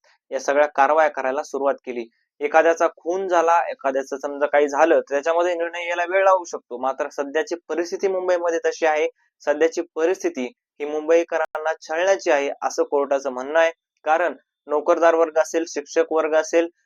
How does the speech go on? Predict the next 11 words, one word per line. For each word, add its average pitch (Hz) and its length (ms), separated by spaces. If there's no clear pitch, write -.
अ, 131 340
किंवा 147 180
विद्यार्थी 165 440
वर्ग 147 200
असेल, 131 340
या 143 140
सगळ्यांवर 165 520
याचा 156 260
परिणाम 143 380
होत 139 220
आहे 143 200